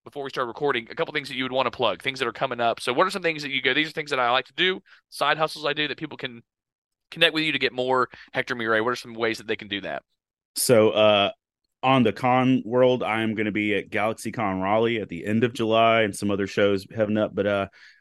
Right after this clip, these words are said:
Speaker 2: I have a booth at cons, and it's always a good place to come connect with me there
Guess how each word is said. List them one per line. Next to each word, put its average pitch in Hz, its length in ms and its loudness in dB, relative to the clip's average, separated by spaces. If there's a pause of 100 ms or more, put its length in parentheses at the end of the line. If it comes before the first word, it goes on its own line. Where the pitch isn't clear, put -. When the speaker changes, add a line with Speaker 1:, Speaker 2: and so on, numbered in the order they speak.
Speaker 2:
I 113 140 2
have 113 220 0
a 104 80 2
booth 113 320 -4
at - 120 -4
cons, 104 520 -2
and 98 260 -2 (320)
it's - 120 0
always 117 220 6
a - 20 -6
good 110 160 0
place 107 180 -2
to - 60 -12
come 104 220 0
connect 104 320 -2
with 101 100 -2
me 98 100 -2
there 107 380 2